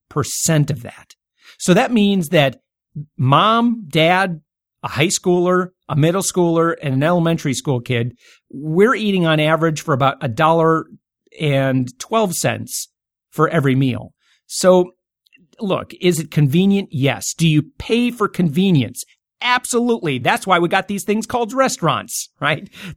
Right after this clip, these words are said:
Th-, we're paying for convenience. That's why people buy bottles of water at the gas station and they pay a dollar seventy-nine. Okay. You're not paying for the water. You're paying for the convenience. You're paying,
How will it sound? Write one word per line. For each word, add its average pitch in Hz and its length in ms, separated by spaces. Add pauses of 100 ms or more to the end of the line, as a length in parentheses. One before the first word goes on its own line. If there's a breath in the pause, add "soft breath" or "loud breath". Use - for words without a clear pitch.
(120)
Th-, 170 140
we're 180 180
paying 226 420
for 214 140
convenience. 160 680 (200 loud breath)
That's 170 200
why 214 140
people 202 400
buy 160 680 (260 soft breath)
bottles 185 580
of 156 140
water 160 560
at 151 160
the 156 60
gas 151 280
station - 580
and 151 160
they 139 140
pay 143 380 (180 loud breath)
a 147 100
dollar 151 460
seventy-nine. 135 800 (480)
Okay. 156 180
You're 170 160
not 208 300
paying 190 300
for 180 140
the 147 100
water. 165 280
You're 131 160
paying 190 380
for 175 100
the 143 100
convenience. 127 680
You're 131 100
paying, 175 500